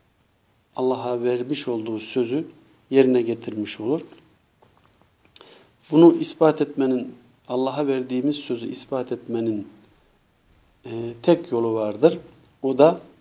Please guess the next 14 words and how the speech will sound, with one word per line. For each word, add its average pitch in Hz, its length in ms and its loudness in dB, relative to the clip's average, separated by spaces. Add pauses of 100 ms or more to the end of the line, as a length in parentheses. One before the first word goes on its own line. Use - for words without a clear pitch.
(160)
kullukta 147 500 2
göstereceğimiz, 120 1120 -2 (640)
e, 113 200 -10
sadakattır. 123 1000 2 (340)
Emirlerine 131 640 0
uymada 127 600 0 (160)
göstereceğimiz, 113 1000 -6 (500)
e, 117 440 -8 (400)
sadakat 127 600 0 (460)
ve 127 240 4 (680)
onun 143 480 -2 (120)
yoluna 123 340 0
göstereceğimiz 117 960 -4 (380)
teslimi-, 131 680 -2